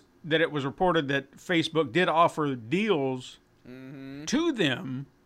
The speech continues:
Speaker 1: but they both took buyouts from Microsoft instead, so their options are kind of open at the moment to decide what they wanna do.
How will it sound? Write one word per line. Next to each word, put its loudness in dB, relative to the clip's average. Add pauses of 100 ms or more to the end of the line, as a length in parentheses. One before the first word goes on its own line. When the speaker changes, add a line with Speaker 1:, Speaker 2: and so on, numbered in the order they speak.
Speaker 1:
but 2
they 4
both 2
took -4
buyouts 2
from -2
Microsoft 0
instead, -2
so -4
their -2
options -4
are -4
kind -4
of -6
open 0
at -10
the -12
moment -6 (220)
to -8
decide -4
what -12
they -10
wanna -10
do. -4